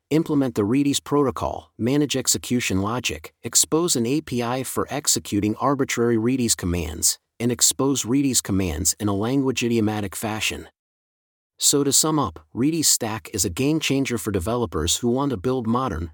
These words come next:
real-time applications with the speed and reliability of Redis. With its powerful tools and capabilities, it's a must-try for any developer working with Redis.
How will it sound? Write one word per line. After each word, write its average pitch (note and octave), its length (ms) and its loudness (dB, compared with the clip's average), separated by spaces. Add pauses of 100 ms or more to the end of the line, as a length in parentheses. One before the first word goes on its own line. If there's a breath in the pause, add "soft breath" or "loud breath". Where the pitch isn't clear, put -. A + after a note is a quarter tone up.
(140)
real-time C3 560 -2
applications G2+ 800 -2
with G#2 160 -4
the F#2 120 -4
speed A2 500 0
and G#2 120 -2
reliability A#2 720 0
of E2+ 100 -4
Redis. A2 480 0 (880)
With A#2 160 -2
its A2 140 -2
powerful A2 480 0
tools G#2+ 420 0
and F#2+ 140 0
capabilities, A2 840 0 (220)
it's B2+ 160 -2
a A#2+ 40 2
must-try A#2 540 0
for G2+ 260 -4
any D3+ 220 2
developer A#2 560 0
working G2+ 400 2
with E2+ 140 -2
Redis. - 500 0